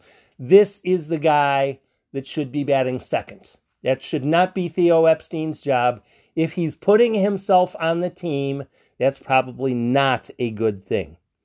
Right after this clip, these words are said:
Theo Epstein is atop the chart of the organization,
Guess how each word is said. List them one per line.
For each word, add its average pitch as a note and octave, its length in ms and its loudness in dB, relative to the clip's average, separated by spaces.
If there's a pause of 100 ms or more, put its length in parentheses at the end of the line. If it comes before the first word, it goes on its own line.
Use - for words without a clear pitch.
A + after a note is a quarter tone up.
(420)
Theo D#3 300 2
Epstein D3+ 560 0
is A#2+ 400 -10 (1200)
atop G3 520 -2 (280)
the E3 140 2
chart F#3+ 420 4
of F3 80 0
the E3 200 -4
organization, G#3 1040 2